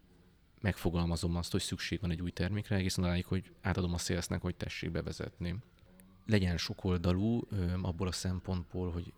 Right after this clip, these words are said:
ér-, értsen holisztikusan jogi kérdésekhez, média kérdésekhez, ö,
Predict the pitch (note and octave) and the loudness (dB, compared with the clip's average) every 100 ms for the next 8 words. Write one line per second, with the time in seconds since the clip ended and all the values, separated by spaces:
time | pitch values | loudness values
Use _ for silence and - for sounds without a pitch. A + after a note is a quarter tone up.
0 | - G2 - G2+ - F2 F#2 F2+ - F#2 | -6 -6 0 0 2 0 2 0 0 -4
1 | F2 - E2+ E2 F2 - - F#2 E2+ F2+ | -4 -2 -2 -2 -4 -10 -6 0 2 2
2 | - F2 E2+ - - E2+ - E2+ E2+ F#2+ | 0 -2 0 -4 -6 -8 -6 -4 -2 2
3 | F2+ E2+ F2 - E2+ E2 E2+ - F#2 - | 2 2 -2 0 -2 -2 -6 -6 -8 -6
4 | F2 F2 - - - - - - - F2+ | -4 -4 -6 -16 -20 -20 -20 -20 -8 -2